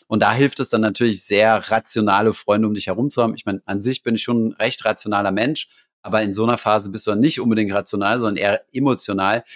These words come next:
Und dann ist es halt gut, Freunde zu haben, die da keinen emotionalen Stake drin haben und die dann sagen, "Ja, mach mal eine Offer zu dem Preis." "Nein, da krieg ich sie auf keinen Fall. Ich glaub nicht, dass man's mal,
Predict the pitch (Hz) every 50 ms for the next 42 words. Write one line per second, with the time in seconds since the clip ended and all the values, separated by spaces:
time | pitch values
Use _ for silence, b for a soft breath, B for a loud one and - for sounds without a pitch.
0 | B B B - 101 104 110 113 101 - 110 101 90 - - 123 131 123 - -
1 | - 107 104 107 113 110 - - 98 87 98 101 98 101 95 95 90 95 92 -
2 | - 110 110 110 110 - 95 95 92 - - - 95 92 92 92 90 - - 98
3 | 95 92 - - 98 92 90 90 92 98 95 92 92 - 95 92 92 92 92 90
4 | 92 107 107 113 113 - - 104 98 98 98 - - - - 104 - - 90 95
5 | 101 104 - - 76 87 - - - - - 117 113 - - - 117 107 104 -
6 | 107 107 - - - 95 107 104 - 98 98 95 92 92 - - 95 95 - 104
7 | 98 - 104 87 - 101 90 98 101 90